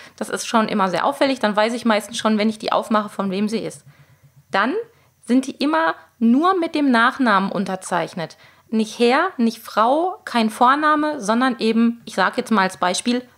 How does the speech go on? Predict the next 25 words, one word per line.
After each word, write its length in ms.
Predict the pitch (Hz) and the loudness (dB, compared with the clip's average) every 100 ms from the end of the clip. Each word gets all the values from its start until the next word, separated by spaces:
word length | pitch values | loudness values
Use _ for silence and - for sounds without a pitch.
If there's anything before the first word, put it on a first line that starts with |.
| - | 0
Müller. 320 | 196 175 151 - - | 2 2 -2 -12 -8
Müller 260 | 202 208 175 | 0 2 2
ist 100 | 175 | 0
es 180 | 160 - | -2 0
nicht, 300 | 294 - - _ - | 0 -2 -14 _ -6
könnt 200 | 185 - | -4 -2
ihr 60 | |
euch 140 | - - | -4 0
denken, 400 | 233 285 359 285 | 0 0 -4 -2
ne? 200 | 214 349 | -2 -2
Ich 240 | 311 - - | -8 -14 -6
ver-, 300 | 202 196 - | -4 -4 -2
verrate 400 | 196 190 214 240 | 0 2 0 -2
euch 160 | 233 | -6
jetzt 240 | 196 - - | -10 -12 -4
keine 260 | 208 220 | -2 0
<laughs> 0 | |
Details 460 | 196 208 220 - - | -2 0 0 -2 -4
zum 180 | 233 190 | -4 0
Namen, 280 | 190 247 320 | 2 2 2
aber 300 | 196 214 220 - - | 2 2 0 -6 -10
da 80 | - | -6
steht 240 | 220 233 240 | 0 0 2
dann 160 | 233 | 2
halt 300 | 226 214 214 | 2 2 0